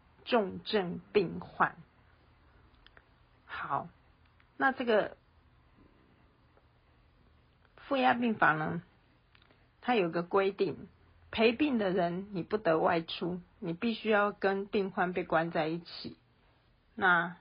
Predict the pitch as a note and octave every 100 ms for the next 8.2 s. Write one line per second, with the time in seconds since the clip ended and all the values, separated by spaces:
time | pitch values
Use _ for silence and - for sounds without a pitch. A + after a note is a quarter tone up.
0 | _ _ _ _ _ _ _ G#3+ G#3+ G3+
1 | G3 F#3 F3 _ _ _ _ - G3 G3
2 | F3 E3+ F#3 E3+ D#3+ E3+ G3 E3+ F3 -
3 | C#3 D#3 E3+ _ _ F3 F3 E3 F#3 -
4 | F3 C3+ C#3 F#3+ - _ _ G3 F#3+ F3+
5 | F#3 E3+ D#3+ - F3 F#3 D#3+ - - _
6 | _ _ - _ _ _ _ _ - -
7 | _ _ G3+ F#3 - F3 - F3 D#3 D#3+
8 | - -